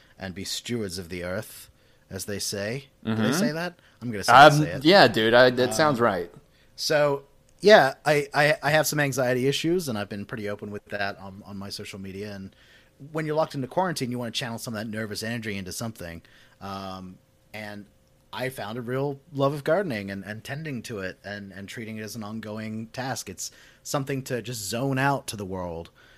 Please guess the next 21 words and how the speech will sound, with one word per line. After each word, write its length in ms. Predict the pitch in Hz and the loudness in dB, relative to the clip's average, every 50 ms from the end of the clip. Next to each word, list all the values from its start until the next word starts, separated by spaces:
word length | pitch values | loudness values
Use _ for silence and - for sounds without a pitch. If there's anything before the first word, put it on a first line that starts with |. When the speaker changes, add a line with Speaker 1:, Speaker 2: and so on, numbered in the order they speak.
| _ _ - | _ _ -14
Speaker 1:
And 560 | - 104 104 104 101 98 98 95 95 95 104 - _ _ _ _ _ _ _ - | -10 -8 -6 -6 -6 -8 -8 -8 -10 -12 -12 -16 _ _ _ _ _ _ _ -12
I've 380 | 101 104 104 95 98 - - - - | -10 -10 -10 -12 -14 -16 -18 -12 -10
got 120 | - 120 | -8 -8
a 40 | 101 | -8
couple 180 | - - - 87 | -10 -12 -14 -14
of 80 | 82 | -12
plants 460 | - - 160 175 175 170 165 - - | -8 -4 -2 -2 0 -2 -2 -4 -4
and 80 | - 113 | -6 -6
some 100 | - 98 | -8 -8
flowers 600 | - - 156 156 156 151 156 147 143 135 127 110 | -6 0 2 4 4 6 6 4 4 2 0 -4
and, 240 | 107 107 107 107 104 - - | -6 -6 -8 -8 -10 -12 -12
uh, 180 | 98 98 95 95 | -12 -12 -10 -8
some 200 | - - 98 92 | -8 -8 -6 -4
raised 280 | 117 131 139 139 135 | -2 0 0 0 2
beds 280 | 139 147 143 139 135 - | 2 2 2 2 0 -2
now. 340 | 135 131 135 135 139 135 127 | -4 -2 -2 -2 -2 -2 -4
And 140 | 110 104 101 101 _ _ _ _ _ _ _ _ _ _ _ _ - | -6 -10 -14 -20 _ _ _ _ _ _ _ _ _ _ _ _ -6
I've 100 | 143 139 | -4 0
had 180 | 170 151 131 120 | 0 0 0 2
one 280 | 120 151 147 151 151 | 2 2 2 2 2
tomato 720 | - - - 139 117 104 104 101 - - 117 127 170 185 | 0 0 0 0 0 0 -4 -2 -2 0 0 0 -2 -4